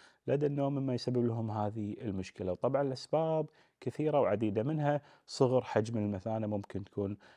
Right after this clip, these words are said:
عند، آه، آه، الطفل مشاكل، آه، خلقية أن عنده حجم المثانة صغير، ممكن يكون عنده، آه، التهابات بولية متكررة، ممكن يكون عنده مشكلة في الهرمونات، ممكن يكونون الأعصاب،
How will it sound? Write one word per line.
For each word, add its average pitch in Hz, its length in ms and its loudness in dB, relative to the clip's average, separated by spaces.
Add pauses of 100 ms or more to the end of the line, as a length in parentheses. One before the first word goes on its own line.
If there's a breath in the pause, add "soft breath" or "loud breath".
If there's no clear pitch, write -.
(140 soft breath)
عند، 98 280 -2
آه، 107 280 -6
آه، 110 80 -2
الطفل 107 420 0
مشاكل، 101 680 -4
آه، 98 300 -4 (240 soft breath)
خلقية 123 640 0
أن 117 140 0
عنده 117 320 0
حجم 123 260 0
المثانة 120 440 -2
صغير، 127 420 0 (300 loud breath)
ممكن 113 320 0
يكون 107 320 -2
عنده، 107 380 0
آه، 101 340 -2
التهابات 120 840 0
بولية 123 380 2
متكررة، 127 800 2
ممكن 113 340 -2
يكون 101 220 -2
عنده 101 260 -2
مشكلة 131 560 0 (220 loud breath)
في 135 360 4
الهرمونات، 127 760 2
ممكن 123 300 0
يكونون 139 380 0
الأعصاب، 160 500 2